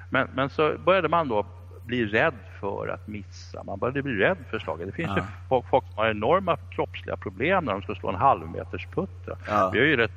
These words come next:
Speaker 1: många såna kompisar som liksom bara skakar och rycker och liksom,
Speaker 2: Ja, ja.
Speaker 1: ja. Och, och, och, och i-, ibland så har jag, har jag faktiskt själv lyckats bestämma mig för att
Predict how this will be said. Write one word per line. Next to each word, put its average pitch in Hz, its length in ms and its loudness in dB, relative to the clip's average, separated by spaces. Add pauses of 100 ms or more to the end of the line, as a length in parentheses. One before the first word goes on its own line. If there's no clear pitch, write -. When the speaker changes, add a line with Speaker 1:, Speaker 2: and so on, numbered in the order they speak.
(140)
Speaker 1:
många 120 200 2
såna 98 240 2
kompisar 92 440 -6
som 98 200 -8
liksom 95 260 -6
bara 92 180 2
skakar 117 540 2
och 113 140 0
rycker - 400 -4
och 101 200 -4
liksom, - 220 -4
Speaker 2:
Ja, 98 180 2 (200)
ja. 101 240 -2
Speaker 1:
ja. 113 300 6 (600)
Och, 110 180 4 (160)
och, 117 240 -2 (340)
och, 127 140 2
och 139 220 0
i-, 127 120 -2 (180)
ibland 139 480 4
så 175 100 0
har 147 60 6
jag, 120 220 2
har 131 160 2
jag 107 140 4
faktiskt 113 340 -4
själv 170 320 2
lyckats 135 360 -2
bestämma 101 400 -2
mig 98 140 0
för 92 200 -2
att 90 160 -8